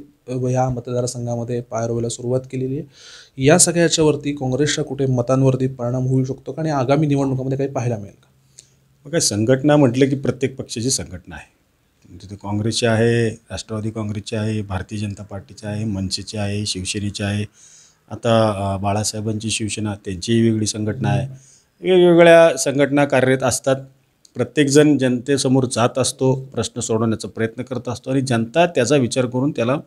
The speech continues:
Speaker 2: निवडून देण्याची किंवा प्रतिनिधित्व करण्याची संधी देत असते. या मतदारसंघाचा जर इतिहास पाहिला, एकोणीसशे बहात्तर साली माझ्या वडिलांनी या मतदारसंघाचं प्रतिनिधित्व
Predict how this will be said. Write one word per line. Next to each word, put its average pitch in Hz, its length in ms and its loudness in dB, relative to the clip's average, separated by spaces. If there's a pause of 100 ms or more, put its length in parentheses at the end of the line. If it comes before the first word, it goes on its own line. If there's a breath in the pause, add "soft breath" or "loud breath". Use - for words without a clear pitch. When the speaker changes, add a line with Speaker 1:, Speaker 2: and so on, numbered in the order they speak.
(400 soft breath)
Speaker 2:
निवडून 117 340 4
देण्याची 110 340 -2
किंवा 170 160 -8
प्रतिनिधित्व 117 460 -2
करण्याची 107 420 -6
संधी 101 300 -4
देत 95 200 -6
असते. - 220 -12 (600)
या 147 120 4
मतदारसंघाचा 160 720 4
जर 160 80 6
इतिहास 135 320 2
पाहिला, 98 340 -2 (600)
एकोणीसशे 139 320 2
बहात्तर 131 380 2
साली 160 240 2
माझ्या 151 240 6
वडिलांनी 131 380 4
या 131 100 2
मतदारसंघाचं 110 680 -2
प्रतिनिधित्व 110 520 -6